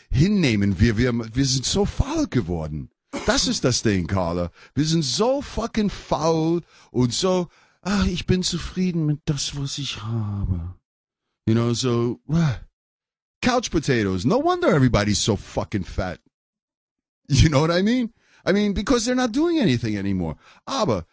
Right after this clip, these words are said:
das geht darum, ist, dass mal etwas zu ändern, musst du mal anfangen, mal erstmal, so wie Frank gesagt hat, mit dich selber. Und dann, du sollst dich nicht schämen dafür, dass du sagst, okay, hey man,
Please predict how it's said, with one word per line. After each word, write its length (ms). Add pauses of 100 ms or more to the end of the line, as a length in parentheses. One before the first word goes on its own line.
(160)
das 180
geht 220
darum, 320
ist, 180
dass 160
mal 140
etwas 340
zu 120
ändern, 360 (100)
musst 460
du 140
mal 240
anfangen, 600
mal 280
erstmal, 520
so 220
wie 60
Frank 280
gesagt 380
hat, 160
mit 140
dich 140
selber. 520 (320)
Und 220
dann, 220 (340)
du 140
sollst 500
dich 180
nicht 140
schämen 420
dafür, 600 (420)
dass 240
du 160
sagst, 420
okay, 340
hey 240
man, 340